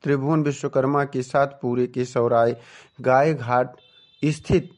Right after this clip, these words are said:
ईवीएम वेयर हाउस एवं जिला निर्वाचन कार्यालय का निरीक्षण किया। जिला अधिकारी ने निरीक्षण के दौरान साफ सफाई एवं सुरक्षा व्यवस्था को देखा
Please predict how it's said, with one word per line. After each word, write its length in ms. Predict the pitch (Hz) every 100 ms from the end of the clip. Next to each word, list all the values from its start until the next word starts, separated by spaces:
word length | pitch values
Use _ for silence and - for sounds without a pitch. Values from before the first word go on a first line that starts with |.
| -
ईवीएम 320 | 151 151 156
वेयर 340 | 147 139 139 123
हाउस 500 | 113 120 131 - -
एवं 280 | 131 123 131
जिला 340 | 120 143 170 170
निर्वाचन 500 | 156 135 131 135 131
कार्यालय 520 | 120 117 117 120 131
का 140 | 131
निरीक्षण 520 | 120 113 110 - 127
किया। 300 | 127 101 95 92 _ - - _ -
जिला 240 | 113 117 123
अधिकारी 460 | 117 117 123 139
ने 140 | 139 123
निरीक्षण 500 | 120 120 120 - 143
के 180 | 143 127
दौरान 420 | 127 123 131 143
साफ 340 | - 127 135
सफाई 440 | - 127 120 127 139
एवं 200 | 143 151
सुरक्षा 400 | 127 123 - 147
व्यवस्था 520 | 135 127 123 - 147
को 160 | 127
देखा 500 | 117 120 120 127 -